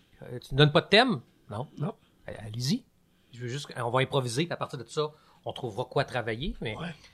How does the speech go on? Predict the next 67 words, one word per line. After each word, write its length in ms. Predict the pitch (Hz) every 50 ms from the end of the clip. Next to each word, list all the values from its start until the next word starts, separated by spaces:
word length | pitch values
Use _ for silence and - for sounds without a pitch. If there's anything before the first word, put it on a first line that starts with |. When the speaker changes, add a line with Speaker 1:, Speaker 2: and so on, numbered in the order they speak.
| _ _ -
Speaker 1:
mais 60 | 117
tu 60 | - -
sais, 60 | 151
si 60 | -
je 40 | -
faisais 180 | - 139 123 127
ça 100 | - 180
au 60 | 160
secondaire, 520 | 147 - 160 135 139 131 127 123 123 139
arriver 340 | 156 170 165 151 131 123 147
au 160 | 127 131 147
cégep 300 | 147 - - 120 147 160 160
avec 100 | 131 117
du 80 | 117
monde 160 | 131 143 156 147
qui 60 | -
sont 100 | - 127
ben, 260 | 123 139 143 143 135
ben 140 | 139 147 147
cadrés, 420 | - 143 127 127 127 131 127 -
Speaker 2:
Ouais. 220 | 120 113 107 - - - - -
Speaker 1:
qu'un 80 | 139
cadre 200 | 127 151 135 131
fixe, 280 | - - 165 170 - -
il 60 | 117 -
serait 180 | - 110 107
Speaker 2:
Ben, 60 | 95 92 - 117 135 117
c'est 100 | - -
Speaker 1:
déstabilisé. 220 | - 233 - 240 226
Speaker 2:
ça, 180 | - 285 285 220
c'est 100 | 147 202
ça. 260 | 190 247 247 175 - - _ _ _ _ - - _ -
C'est 140 | 190 - 220
de 40 | 185
trouver 200 | - 208 214 226
le 60 | 220
milieu 260 | 208 202 190 214 226
entre 140 | 220 196 - 185
les 60 | 180
deux, 160 | 180 208 220
de 320 | 196 185 180 180 180 180 180
les 100 | 180 180
préparer 360 | - - 202 180 185 175 202
pour 180 | 196 - - -
ça, 220 | - - 220 233 269 302 302 - - - - - - - - -
mais 120 | - 202 202
surtout 200 | - 180 170 254
les 80 | 277 233
préparer 260 | 202 196 190 196 233
pour 180 | 214 214 196 175
après. 420 | 180 - - 226 330 415 - - _ _ _ _ _ _ - - - - -
Parce 120 | - 175 -
que 60 | 165
c'est 80 | -
pas 100 | - 254
représentatif, 680 | 262 254 196 196 190 190 196 180 180 185 - - - -
là, 120 | 320 285
deux 260 | 247 214 220 220 214 226
ans 60 | 269
avec 200 | 285 254 226 -
un 100 | 208 190
coach 220 | - 254 262 -
qui 80 | - -
prend 140 | - 233 214
par 140 | 208 196
la 120 | 190 185 180
main, 140 | 190 226